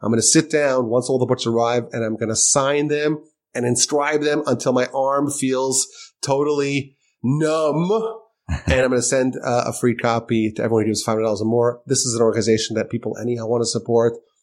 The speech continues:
Speaker 1: So I
Speaker 2: Right.
Speaker 1: feel like this gives them a li-, nice little, nice little nudge to get over the hump, uh, and, and, and to, um, and to, uh, to give a nice and generous contribution. It's gonna be for sale in the United States. Uh, we're using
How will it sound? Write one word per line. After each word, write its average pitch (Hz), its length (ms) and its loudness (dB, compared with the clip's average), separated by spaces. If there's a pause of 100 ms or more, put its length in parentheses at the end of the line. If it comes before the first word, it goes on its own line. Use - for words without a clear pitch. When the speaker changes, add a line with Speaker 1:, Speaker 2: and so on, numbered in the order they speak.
(120)
Speaker 1:
So - 140 6
I 113 60 6
Speaker 2:
Right. - 100 0
Speaker 1:
feel 135 80 2
like 120 140 2
this 123 120 2
gives 123 180 0
them 113 100 -2
a 113 40 0
li-, 117 220 0
nice 131 260 -2
little, 127 380 0 (160)
nice 165 160 0
little 151 260 0
nudge 156 640 2 (240)
to 131 80 0
get 131 140 0
over 131 180 0
the 120 140 2
hump, 120 320 0 (180)
uh, 117 240 -4
and, 120 220 0
and, 120 180 -2 (140)
and 120 300 -2
to, 117 260 2
um, 110 320 -2 (840)
and 117 320 0
to, 110 320 2
uh, 107 400 -2
to 113 80 -2
give 117 320 0
a 120 60 4
nice 113 480 2
and 110 100 -2
generous 113 380 2
contribution. 120 800 0 (640)
It's - 180 0
gonna 147 160 0
be 165 100 2
for 147 120 -2
sale 131 320 2
in 131 40 0
the 131 60 0
United 127 160 0
States. 131 580 0
Uh, 110 240 -4
we're 110 180 -2
using 127 440 -2